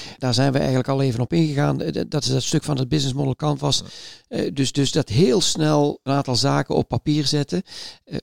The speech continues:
Speaker 1: ongetwijfeld is hij er extreem bedreven in en kan hij het sneller dan de meeste andere mensen. Maar toch, eh, hij geeft ermee aan dat dat niet een soort van, van, eh, calvarietocht is die maanden moet duren. Nee, dat moet heel snel kunnen gaan om een grip te krijgen op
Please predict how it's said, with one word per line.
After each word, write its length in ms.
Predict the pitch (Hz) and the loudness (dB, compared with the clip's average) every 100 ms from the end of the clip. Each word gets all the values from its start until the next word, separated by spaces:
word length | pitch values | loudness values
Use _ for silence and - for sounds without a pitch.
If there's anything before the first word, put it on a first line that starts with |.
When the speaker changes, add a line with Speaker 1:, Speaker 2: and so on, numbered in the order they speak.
| _ _ _ - | _ _ _ -10
Speaker 1:
ongetwijfeld 440 | - - 120 110 | -6 -2 -4 -2
is 80 | 113 | 0
hij 260 | 117 123 113 | 2 2 0
er 60 | |
extreem 440 | - - 131 131 127 - | -2 -4 -2 -2 -2 -2
bedreven 600 | 131 113 135 143 139 127 | -2 2 4 4 4 0
in 160 | 123 | -2
en 180 | 131 117 | -2 -4
kan 160 | 127 123 | -4 -2
hij 100 | 123 | -2
het 140 | 117 131 | -4 -8
sneller 420 | - - 131 131 123 | -6 -2 0 0 -2
dan 160 | 127 | -4
de 60 | 123 | -2
meeste 260 | 131 - | -2 -2
andere 220 | 151 135 135 | -2 -2 -4
mensen. 260 | 139 - | -4 -4
Maar 140 | 127 - | -4 0
toch, 240 | 165 - - - - - | -2 -2 -10 -16 -16 -18
eh, 200 | - 143 | -6 -4
hij 160 | - 127 | 2 4
geeft 240 | 151 156 | 4 2
ermee 220 | - 135 139 | 2 2 2
aan 240 | 151 165 | 2 2
dat 180 | 147 139 | 2 2
dat 200 | 143 - | 0 4
niet 260 | 147 160 | 4 4
een 140 | - 151 | 2 4
soort 280 | 156 143 - | 6 4 4
van, 340 | 135 127 123 | 4 4 4
van, 400 | 117 127 131 131 | 2 2 2 2
eh, 120 | 131 123 | 0 2
calvarietocht 840 | 139 120 120 147 139 127 156 135 - | 2 4 4 2 0 -2 -2 -2 -2
is 120 | 127 | 0
die 120 | 135 | 0
maanden 320 | 135 143 131 | 0 0 -2
moet 120 | 123 | -2
duren. 200 | 135 175 | 0 2
Nee, 100 | 151 | 2
dat 140 | 139 120 | 0 0
moet 140 | 135 | 2
heel 140 | 147 - | 2 0
snel 240 | 151 131 | 0 -2
kunnen 220 | 139 127 | -2 -4
gaan 260 | 110 147 160 - - - _ | -2 -4 -6 -10 -18 -20 _
om 200 | 165 160 | 2 4
een 80 | 127 | 4
grip 200 | - 156 | 2 -2
te 100 | - | -4
krijgen 520 | 143 139 139 120 - | -6 -2 -2 -2 0
op 360 | 135 131 - | 0 0 -4